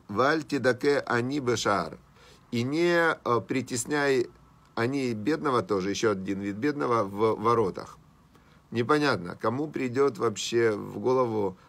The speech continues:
грабить нищего, притеснять бедного. Но, тем не менее,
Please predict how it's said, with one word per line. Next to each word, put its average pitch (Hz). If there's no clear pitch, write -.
грабить 120
нищего, 107
притеснять 101
бедного. 104
Но, 156
тем 160
не 143
менее, 147